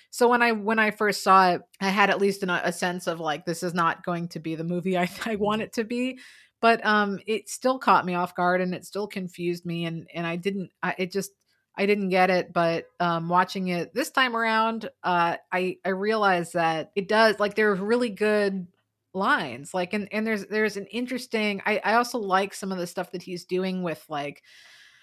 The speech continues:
D-Day stuff where, like, it's just, like, uh, hundreds of helmets in the sand dunes, and, and the way that when everyone, somebody dies or gets shot in his platoon, they come back as a little green army man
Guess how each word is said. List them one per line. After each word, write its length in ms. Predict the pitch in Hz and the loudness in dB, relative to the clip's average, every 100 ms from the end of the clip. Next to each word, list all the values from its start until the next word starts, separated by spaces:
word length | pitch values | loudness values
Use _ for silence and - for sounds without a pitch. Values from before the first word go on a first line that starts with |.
| - | -8
D-Day 760 | 180 220 233 240 240 247 240 - | 0 2 4 4 4 4 2 -4
stuff 480 | - - 247 240 - | -4 2 4 4 0
where, 300 | 214 196 180 | 0 4 4
like, 240 | 180 175 202 | 4 2 0
it's 140 | 196 | -2
just, 300 | - 202 - | -2 -4 0
like, 280 | 202 190 - _ - | 0 0 -6 _ -10
uh, 100 | - 151 | -10 -8
hundreds 440 | 185 202 202 208 180 | -4 -2 0 0 0
of 100 | 170 | -2
helmets 480 | 190 190 196 185 | 0 0 -2 -4
in 140 | 208 196 | -4 -4
the 80 | 190 | -4
sand 480 | - 190 190 196 | -4 0 0 0
dunes, 580 | 190 196 202 202 196 190 | 0 0 0 -2 -4 -4
and, 240 | 180 165 - | -6 -8 -10
and 240 | 170 175 175 | -6 -4 -2
the 60 | |
way 160 | 185 196 | 0 2
that 200 | 190 - | 2 0
when 220 | 185 180 - | 0 -2 -2
everyone, 600 | 190 202 196 185 180 175 | 0 2 2 0 -2 -4
somebody 380 | - 214 196 185 | -2 0 0 -2
dies 720 | 170 170 175 180 180 185 175 | 2 4 6 4 4 2 -2
or 100 | 165 | -4
gets 240 | 185 165 | -4 -4
shot 520 | - 180 170 175 175 | -4 2 4 4 2
in 120 | 180 175 | -2 -4
his 140 | 175 | -4
platoon, 760 | - 185 - 180 185 185 180 - | -6 -8 -6 -4 -2 -2 -4 -4
they 180 | 175 175 | -4 -2
come 260 | - 185 | -4 -4
back 420 | 175 170 175 175 - | 2 4 2 0 -6
as 640 | 170 165 165 165 165 - _ 160 | -2 0 -2 -4 -8 -16 _ -6
a 500 | 165 160 160 160 - | -4 -2 -4 -8 -10
little 320 | - 196 208 202 | -2 2 2 2
green 300 | 185 190 175 | 0 -2 0
army 340 | 165 180 196 | 0 -2 -2
man 480 | 202 202 208 208 | -4 -4 -4 -6